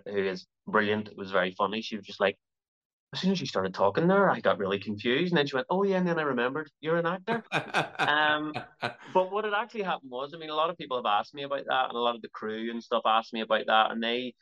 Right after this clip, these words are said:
Speaker 1: they really helped me. The crew were incredible, to be honest with you, between
Speaker 2: Hmm.
Speaker 1: takes and, you know, if I, if it was anything that I was struggling with, and e-, everybody that I worked with who was from Manchester was fantastic. But I went to university in Northern Ireland,
Speaker 2: Mm-hmm.
Speaker 1: and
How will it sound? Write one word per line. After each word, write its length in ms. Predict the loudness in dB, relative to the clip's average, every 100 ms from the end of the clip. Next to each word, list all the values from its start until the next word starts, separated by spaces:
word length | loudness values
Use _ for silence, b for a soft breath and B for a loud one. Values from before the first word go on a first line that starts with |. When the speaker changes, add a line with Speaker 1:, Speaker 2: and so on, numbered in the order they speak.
| _ 2
Speaker 1:
they 140 | 4
really 280 | 6 2 0
helped 200 | -4 -4
me. 120 | -4 -8
The 80 |
crew 240 | -6 -4 -2
were 80 | -2
incredible, 560 | 0 2 2 2 -2
to 40 | 0
be 100 | 2
honest 300 | 2 2 -4
with 100 | -4
you, 140 | 2 2
between 400 | 2 -6 -4 -2
Speaker 2:
Hmm. 80 |
Speaker 1:
takes 420 | 2 2 2 -4 -2
and, 280 | -2 -2 -8 B B B B _
you 80 | 2
know, 80 | 4
if 100 | 4
I, 60 | 0
if 240 | 0 -2
it 40 |
was 120 | 0 2
anything 280 | 2 2
that 100 | 2
I 40 | 2
was 180 | 0 0
struggling 460 | 4 4 4 2
with, 260 | 4 4 0 -6
and 260 | -4 -2 -4 -4
e-, 60 | -4 -2
everybody 460 | 0 0 2 -2
that 100 | -2
I 100 | -2
worked 240 | -4 -6 -8
with 140 | -12
who 100 | -10
was 180 | -8 -8 -2
from 200 | 0 2
Manchester 600 | 0 0 -4 -4 -4 -8
was 180 | -6 -4
fantastic. 640 | -4 2 2 2 2 -4 0
But 180 | 2 2 0 _ _ _ _ _ _ -20 _ 0
I 100 | 2
went 180 | 2 -2
to 60 |
university 640 | -2 0 0 0 -2 -2 -2
in 100 | 0
Northern 280 | 0 0
Ireland, 380 | -4 -6 -8 -10 -14 B B
Speaker 2:
Mm-hmm. 220 | -8 -2 4
Speaker 1:
and 480 | 6 6 4 2